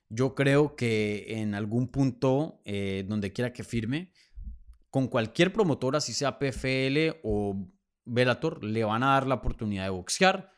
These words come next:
le van a dar sus propios patrocinios, eh, y quién sabe,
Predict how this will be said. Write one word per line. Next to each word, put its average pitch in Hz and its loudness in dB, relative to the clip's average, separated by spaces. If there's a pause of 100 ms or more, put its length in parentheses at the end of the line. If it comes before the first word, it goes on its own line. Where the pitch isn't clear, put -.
(280)
le 101 -2
van 104 2
a - 0
dar 104 -2
sus - -10
propios 107 -6
patrocinios, 185 -4 (480)
eh, 92 -6
y 110 -10
quién 127 -2
sabe, 156 0